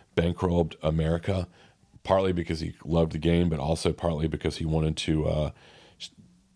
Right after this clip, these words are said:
stick it to his rival of the Medellin cartel that, uh, has some affiliation with Atletico Nacional. Um, he was arrested at one point in time,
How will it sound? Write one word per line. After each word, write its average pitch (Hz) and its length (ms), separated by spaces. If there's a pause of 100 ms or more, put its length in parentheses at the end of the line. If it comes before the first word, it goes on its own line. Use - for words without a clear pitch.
(140)
stick - 360
it 78 120
to 85 160
his 78 180
rival 80 540
of 73 100
the 73 100
Medellin 78 600
cartel 80 460
that, 73 140
uh, 73 180 (320)
has 76 180
some 76 180
affiliation 76 680
with 69 220
Atletico 76 500
Nacional. 78 800 (480)
Um, 78 400 (1700)
he 117 160
was 101 140
arrested 95 460
at 85 100
one 85 180
point 87 220
in - 60
time, 82 500